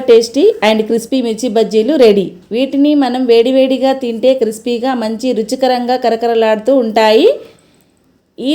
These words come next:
రెసిపీ మీకు నచ్చినట్లయితే తప్పకుండా ట్రై చేసి చూడండి. కామెంట్లో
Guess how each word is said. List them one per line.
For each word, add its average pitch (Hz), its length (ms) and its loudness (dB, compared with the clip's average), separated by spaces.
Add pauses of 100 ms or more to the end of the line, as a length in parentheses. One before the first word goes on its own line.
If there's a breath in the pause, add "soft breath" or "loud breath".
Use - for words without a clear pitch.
రెసిపీ 262 320 2 (100)
మీకు 254 260 2
నచ్చినట్లయితే 233 720 0 (680)
తప్పకుండా 269 580 4 (100)
ట్రై 220 160 4 (100)
చేసి 240 220 4
చూడండి. 226 380 0 (100)
కామెంట్లో 233 460 -2